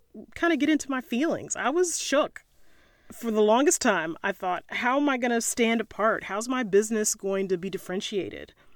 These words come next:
How am I going to rise in any way in this sea of certified coaches?" And, and not only certified coaches, but individuals who are simply using the assessment. The tons of coaches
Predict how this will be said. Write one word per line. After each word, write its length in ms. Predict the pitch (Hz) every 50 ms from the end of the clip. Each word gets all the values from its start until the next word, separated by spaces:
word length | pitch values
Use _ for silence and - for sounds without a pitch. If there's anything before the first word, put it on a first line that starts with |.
| - _ _ _ _ _ _ - - - - _ _ _ _ _ - - - - _ _ _
How 320 | - - 226 240 247 254
am 120 | 262 247 233
I 140 | 226 220 220
going 400 | 190 202 202 202 202 202 208 196
to 480 | - - - 202 185 185 185 175 165 - - - - - _ _
rise 720 | - 180 170 170 185 180 185 196 208 214 208 196 185 165
in 140 | 180 175 170 -
any 260 | 220 233 269 302 302
way 340 | 247 190 165 - - 135 110
in 140 | 156 190 185
this 160 | 180 180 -
sea 640 | - - - - - 226 226 240 247 240 233 220 202
of 380 | - - 180 180 175 175 165 - _ - - - - _ _ _ _ _ _ - - - - _ _
certified 640 | _ - - - 175 185 214 - - 226 214 214 208
coaches?" 420 | - - 208 262 - - 175 156 - -
And, 240 | 240 226 226 220 - - -
and 140 | 220 214 214
not 180 | 220 226 269
only 160 | 277 247 202
certified 480 | 202 - 311 415 466 - 233 190 175 -
coaches, 360 | - 190 185 - 233 226 202
but 240 | 208 214 220 208 - - - _ _ _ _ _ - - -
individuals 540 | 277 294 294 285 294 339 285 320 320 294 -
who 360 | - - 330 320 302 302 - -
are 120 | - 262
simply 320 | - - 330 302 320 320 269
using 300 | 277 320 311 349 339 320
the 100 | 320 320
assessment. 600 | 311 - - 285 330 - - - 175 101 - - _ _ _ _ - - - - _ _ _ _ _ - - - - _ _ _ _ _
The 100 | - 214
tons 340 | - - - 247 254 277 262
of 80 | 294 262
coaches 520 | - 269 269 269 - 277 254 247 233 -